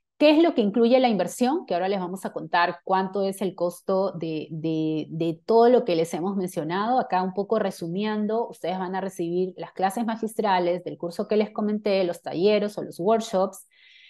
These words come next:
el alojamiento en homestay con tres, eh, comidas, eh, tres veces al día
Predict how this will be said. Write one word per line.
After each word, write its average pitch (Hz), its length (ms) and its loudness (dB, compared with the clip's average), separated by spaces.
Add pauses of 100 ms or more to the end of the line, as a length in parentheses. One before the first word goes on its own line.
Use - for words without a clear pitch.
(120)
el 196 180 6
alojamiento 214 760 2
en 196 180 -2
homestay 214 600 0
con 160 180 -8
tres, 185 460 -2
eh, 160 320 -2
comidas, 196 800 0
eh, 160 720 -2
tres 180 160 0
veces 175 280 -4
al 170 140 -2
día 214 400 4